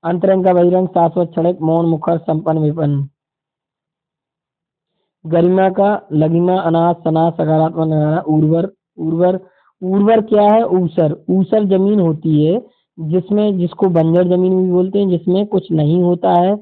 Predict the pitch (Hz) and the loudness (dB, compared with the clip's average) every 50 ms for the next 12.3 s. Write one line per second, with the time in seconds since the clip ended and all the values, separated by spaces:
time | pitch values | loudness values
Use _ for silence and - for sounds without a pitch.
0 | - _ _ _ _ _ - 165 165 160 - - 185 175 175 165 160 156 160 175 | -8 _ _ _ _ _ -12 -12 -12 -8 -2 0 0 0 0 0 -2 0 0 0
1 | 170 180 175 180 180 180 180 175 180 180 180 175 - 185 180 185 202 202 - - | 0 2 2 2 2 2 2 2 2 0 -2 -2 -2 -2 0 0 0 -2 -4 -4
2 | - 170 175 185 185 170 165 170 151 143 143 - _ _ _ _ - 156 160 165 | -2 -2 0 0 0 2 2 0 0 -2 -4 -8 _ _ _ _ -10 -6 -6 -4
3 | 151 185 180 180 175 180 185 180 185 190 185 185 190 208 233 277 302 277 202 151 | -2 0 0 2 2 2 0 0 0 0 0 0 0 0 0 0 0 -2 -2 -4
4 | 160 - _ _ _ - 165 160 170 175 180 190 185 190 - - 175 170 180 185 | -6 -12 _ _ _ -8 -4 -2 0 0 0 0 0 -2 -4 -2 0 2 2 2
5 | 185 180 165 170 165 160 160 156 160 - 165 160 156 147 147 147 156 180 220 240 | 2 2 2 2 4 4 2 0 0 0 0 0 2 2 0 0 0 -2 -4 -6
6 | - _ _ _ - 156 151 156 160 160 156 160 160 160 - - 156 156 147 - | -8 _ _ _ -18 -10 -4 -2 0 0 0 0 -2 -2 -2 0 0 0 0 -2
7 | - 196 180 185 185 175 185 190 175 170 165 165 165 165 170 170 196 196 202 - | -2 -4 -4 -2 -2 -2 -2 0 0 0 0 0 0 0 -2 -2 -4 -4 -4 -4
8 | 160 170 175 175 170 180 185 180 175 175 165 160 156 - - 185 175 160 156 147 | -2 -2 0 0 2 2 2 2 0 -2 -4 -8 -8 -8 -6 -4 -2 -2 -2 -2
9 | 143 151 160 151 147 143 143 139 139 139 _ _ _ _ _ - 160 160 165 165 | -2 -2 0 0 2 2 2 0 -2 -6 _ _ _ _ _ -8 -4 -2 0 0
10 | 175 190 202 202 208 175 170 165 160 165 170 170 165 165 160 165 175 185 180 165 | 2 0 0 -2 0 0 0 0 2 2 0 0 2 2 2 2 0 0 0 0
11 | 160 147 143 151 - 160 151 143 139 139 139 139 - _ _ _ _ _ _ _ | 0 -2 -2 -2 -2 -2 0 0 0 -2 -2 -4 -8 _ _ _ _ _ _ _
12 | - 151 160 160 202 208 | -10 -8 -4 -2 -2 -2